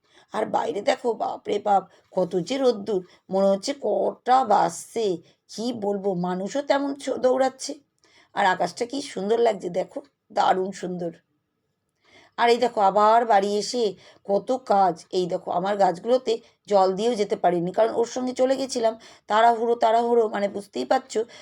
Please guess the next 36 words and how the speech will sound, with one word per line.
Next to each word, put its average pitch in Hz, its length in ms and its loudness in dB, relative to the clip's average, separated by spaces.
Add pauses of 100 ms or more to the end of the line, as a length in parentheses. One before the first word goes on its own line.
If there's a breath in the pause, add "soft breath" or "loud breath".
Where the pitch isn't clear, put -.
(140 loud breath)
কত 202 200 0
তাড়াতাড়ি 233 340 0
করে 254 220 0
যেতে 226 300 -4
হয়। 240 220 2 (300 loud breath)
তোমরা 226 200 -2 (160)
যারা 202 300 4 (400 loud breath)
যাও, 214 240 4 (160)
আহ, 214 160 2
হাজব্যান্ডের 214 460 -2
সঙ্গে, 247 240 -4
তারা 196 240 4
নিশ্চয়ই 196 340 -4
কিন্তু 202 320 -8
জানবে 185 400 -4 (1000 soft breath)
যে 190 100 -12
কীভাবে 220 380 -2
যেতে 190 260 -2
হয়, 170 220 -4
কারণ 202 280 -2 (320 loud breath)
তারও 220 220 2
তো 247 120 -2
কাজ 262 240 0
থাকে, 294 300 -2
সেই 185 220 -6
জন্যই। 175 340 -6 (340 soft breath)
আর 185 120 2
আমি 196 180 4
দেখো 233 240 0
গাছগুলোতে 196 480 0
জল 202 260 2
দিচ্ছি, 185 240 -10
একটু 208 140 -10
দেরি 240 340 -2
হয়ে 262 200 2
গেল 240 180 2